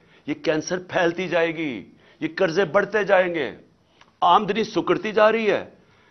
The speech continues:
हमारी रेमिटेंसेस जो हमारे दौर में सत्रह फीसद इंक्रीज कर रही थी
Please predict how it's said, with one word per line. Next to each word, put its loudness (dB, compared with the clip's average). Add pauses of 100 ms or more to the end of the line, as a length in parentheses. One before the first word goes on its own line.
(240)
हमारी 4
रेमिटेंसेस -2 (760)
जो 2
हमारे 6
दौर 0
में -4 (340)
सत्रह 4
फीसद -2
इंक्रीज -2
कर -2
रही -6
थी -14